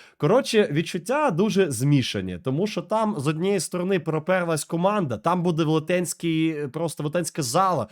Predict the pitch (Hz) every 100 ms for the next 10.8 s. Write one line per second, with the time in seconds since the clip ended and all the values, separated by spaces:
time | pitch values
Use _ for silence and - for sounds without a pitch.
0 | - - 127 185 160 185 160 113 151 156
1 | 147 202 208 120 123 180 147 151 214 185
2 | 117 117 269 185 156 208 208 - 208 156
3 | 123 107 101 87 76 - 107 123 151 208
4 | 160 147 - 185 170 - 143 185 160 107
5 | 139 131 - 87 76 131 - - - -
6 | 147 139 143 147 262 - 110 98 220 208
7 | 185 143 107 107 92 90 95 107 127 202
8 | 208 147 147 139 147 135 131 127 110 117
9 | 165 123 104 110 110 107 101 98 98 95
10 | _ 127 104 98 110 123 110 113